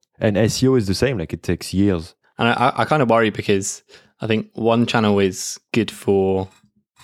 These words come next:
Speaker 2: a particular type of company or project. When you have lots of things, what do I wanna build an audience around? Who do I wanna be known for? Do I wanna be the podcasting guy?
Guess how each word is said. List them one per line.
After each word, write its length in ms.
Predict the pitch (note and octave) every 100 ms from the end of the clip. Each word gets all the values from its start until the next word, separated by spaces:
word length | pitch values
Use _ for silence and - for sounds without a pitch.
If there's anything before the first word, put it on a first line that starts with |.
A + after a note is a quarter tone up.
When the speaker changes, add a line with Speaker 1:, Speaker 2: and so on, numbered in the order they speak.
| -
Speaker 2:
a 220 | G#2 F#2+
particular 480 | - A2 - A2 G2+
type 300 | G2 G#2 G2
of 340 | G#2 G2 - -
company 480 | - G#2 A2 B2+ C3+
or 140 | G2 - _ _ _
project. 640 | - A2 A#2 C3 _ - -
When 180 | G#2 B2
you 60 |
have 100 | A2
lots 240 | G2+ G#2 -
of 80 | G#2
things, 420 | G2+ A2 - - _
what 240 | G#2 A2+
do 80 | B2+
I 80 | A2+
wanna 180 | G#2+ G#2
build 240 | A2 G#2
an 100 | G2
audience 380 | G#2 G2+ G#2 -
around? 580 | G2+ G2+ G#2 G2 - - _ -
Who 80 |
do 120 | A#2 A2
I 100 | G#2+
wanna 180 | G#2 G2+
be 80 |
known 260 | G2 G2 G#2
for? 340 | G#2 A#1+ - - _ _ _ _ _ _
Do 80 | G#2
I 40 |
wanna 200 | G2+ A2+
be 120 | A2 G#2
the 120 | G2+
podcasting 760 | - A2 G#2+ A2 A2 - A2 G#2+
guy? 480 | G#2+ A2 A#2 G#2+